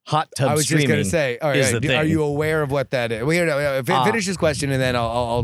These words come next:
Speaker 2: I'll educate you on this.
Speaker 1: Would you do a hot tub stream with Justin at the Seven Acre Schwood? Number one,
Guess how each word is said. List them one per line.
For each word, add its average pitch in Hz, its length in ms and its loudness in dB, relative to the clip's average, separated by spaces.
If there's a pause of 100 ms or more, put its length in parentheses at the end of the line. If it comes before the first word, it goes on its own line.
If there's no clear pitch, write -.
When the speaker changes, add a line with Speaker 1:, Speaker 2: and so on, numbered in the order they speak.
Speaker 2:
I'll 123 160 2
educate 107 360 -2
you 95 100 0
on 80 80 -2
this. 123 140 -4
Speaker 1:
Would 175 160 0
you 214 140 -2
do 156 480 -2
a 127 80 -4
hot 170 300 -2
tub 170 200 0
stream 131 640 -2 (300)
with 131 220 -2
Justin 127 600 -2 (160)
at 113 80 -2
the - 60 0
Seven 123 320 0
Acre 117 240 -2
Schwood? 110 420 -2 (1200)
Number 143 300 0
one, 95 520 -2